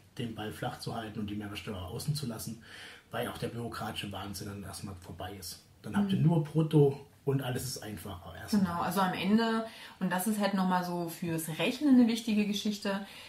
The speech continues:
Speaker 2: für den Endkunden, also wenn ihr mit dem Tra-, also ja, einem Endkunden ein Personal Training macht, ist es dem ja egal, ob ihr jetzt eine Mehrwertsteuer damit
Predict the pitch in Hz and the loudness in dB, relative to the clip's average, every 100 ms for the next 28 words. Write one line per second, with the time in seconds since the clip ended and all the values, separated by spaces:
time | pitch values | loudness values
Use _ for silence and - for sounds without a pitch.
0 | - - 190 190 175 165 - 214 302 320 | -16 0 2 2 0 -2 2 4 4 2
1 | - 226 220 208 180 160 156 165 175 185 | 0 8 10 10 8 -2 -4 -4 -2 -2
2 | 175 165 165 165 - 202 254 254 165 170 | -2 -4 -6 -6 -6 -2 0 -2 -6 -8
3 | - 160 170 160 123 156 156 - 208 214 | -8 -6 -4 -4 -4 -6 -6 0 2 2
4 | - 233 240 262 240 - 185 208 226 233 | 4 6 6 6 6 4 -2 0 4 4
5 | 214 - 214 208 208 190 208 220 - 180 | 4 -2 4 6 4 2 -2 -4 -6 -8
6 | 185 - 175 214 247 233 175 175 165 175 | -8 -4 0 6 8 8 4 -2 -2 0
7 | 220 254 196 185 - 208 196 185 - 185 | 2 2 0 -6 -2 -2 -2 -6 -4 -2
8 | 170 175 196 190 - 180 180 180 180 165 | -2 0 0 0 -4 -4 -2 -4 -4 -4
9 | 160 165 | -4 -4